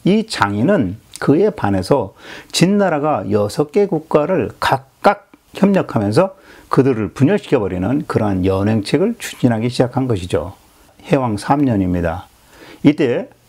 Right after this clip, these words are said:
한나라하고 위나라의 두 태자들이 인사차 진나라에 들어오게 됩니다. 뭐 인사하러 왔겠습니까? 그 봐달라 이런 들어왔겠죠. 자, 이제 이 장의가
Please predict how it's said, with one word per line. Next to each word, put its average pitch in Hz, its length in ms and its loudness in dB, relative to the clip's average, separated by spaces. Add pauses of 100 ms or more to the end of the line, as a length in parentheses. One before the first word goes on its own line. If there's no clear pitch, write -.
(360)
한나라하고 143 1120 0
위나라의 107 760 0
두 120 300 -2
태자들이 123 640 0 (320)
인사차 107 600 0
진나라에 104 600 0
들어오게 90 360 -2
됩니다. 82 500 -4
뭐 131 140 2
인사하러 101 400 0
왔겠습니까? 104 840 -2 (460)
그 117 120 0 (160)
봐달라 90 500 -2
이런 107 260 0
들어왔겠죠. 110 880 -4
자, 95 220 0
이제 143 640 0 (460)
이 220 240 2
장의가 113 720 -2